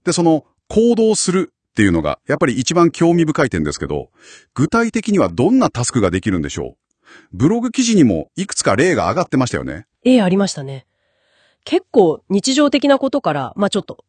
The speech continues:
Speaker 2: 複雑なことまで。例えば、えーと、複数のサイトを見比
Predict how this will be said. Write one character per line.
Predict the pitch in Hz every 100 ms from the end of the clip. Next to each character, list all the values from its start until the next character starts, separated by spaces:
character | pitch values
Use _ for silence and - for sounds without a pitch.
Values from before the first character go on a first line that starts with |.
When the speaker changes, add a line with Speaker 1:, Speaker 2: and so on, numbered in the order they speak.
| -
Speaker 2:
複 | 233 226
雑 | 240 226
な | 226
こ | 220
と | 214
ま | 185
で。 | 139 123 _ - - - _ - 220
例 | 339 311
え |
ば、 | 240 302 196 127 _ _ -
え | 175 165
ー |
と、 | - 151 147 143
複 | - - 370
数 | 466 392
の | 262
サ | 240
イ | 220
ト | 226
を | 214
見 | 208
比 | -